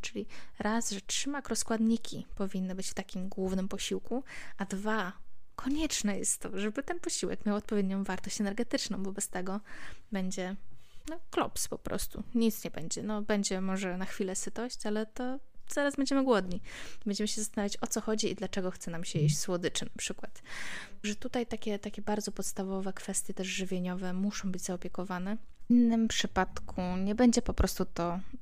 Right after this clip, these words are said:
zbyt dobrze działało. Kolejną kwestią, mm, na którą warto zwrócić uwagę w przypadku jedzenia intuicyjnego i co może być taką pułapką, no to jest to, kiedy zmagamy się z różnymi, mm, chorobami.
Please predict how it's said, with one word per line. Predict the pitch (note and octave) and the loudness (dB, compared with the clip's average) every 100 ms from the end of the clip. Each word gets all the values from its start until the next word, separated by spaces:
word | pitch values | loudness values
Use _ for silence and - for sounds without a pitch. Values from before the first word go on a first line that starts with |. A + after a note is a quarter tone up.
| - | -4
zbyt | F#3+ F3+ G3 - | 0 4 4 4
dobrze | F3 F#3+ F3+ E3+ | 4 6 6 4
działało. | - D#3+ D#3 - - - - | 2 2 2 2 -2 -2 2
Kolejną | A3 A3 C4+ C#4 | 8 10 12 10
kwestią, | B3+ A#3+ A#3+ - A#3 A3+ G#3+ - - - | 8 4 2 0 0 2 2 -2 -4 0
mm, | G3+ G3 - - - - | 0 0 -4 -6 -6 -2
na | G3+ | -2
którą | - G#3+ G3+ | 2 2 4
warto | F#3+ A3 - | 2 2 2
zwrócić | G3 F#3+ - | 2 0 0
uwagę | F#3 F#3+ F3+ F#3 | 0 0 0 -2
w | |
przypadku | - - F3+ F3 - - F3+ F3+ - | -2 -2 -2 -4 -2 -2 -2 -2 -2
jedzenia | F#3+ F#3+ G3 G3+ G3+ | 0 0 2 2 0
intuicyjnego | - F3 D#3+ - E3 G#3+ A#3+ F#3+ | -2 -4 -2 -2 0 0 0 0
i | |
co | - | 0
może | F#3+ A3 A3 | 0 0 0
być | G3 | 0
taką | - - - | -4 -2 0
pułapką, | - F#3+ D#3 - - - C4+ - - - - | 2 4 2 0 0 2 2 0 -4 -6 -4
no | G#3+ A3 | 0 2
to | C#4+ B3 | 2 2
jest | A#3 - - - | 2 0 -4 -2
to, | A3 | -2
kiedy | - G3+ F#3+ | -2 -2 -2
zmagamy | F#3+ F3+ F#3 G3 | -2 -2 -2 -2
się | - F#3 F#3+ | -2 -2 -2
z | F#3+ - F3 F3+ | -2 -2 -2 -2
różnymi, | F3 - G3 F#3+ F#3+ F#3 F3+ F#3 - | -2 -2 -2 0 -2 -2 -2 -2 -4
mm, | - E3+ E3 E3+ F#3+ F3+ F3 F#3+ | -4 -4 -4 -4 -4 -2 -2 -2
chorobami. | - G3+ F#3+ F3+ F3 F3+ | 0 2 2 0 -2 -2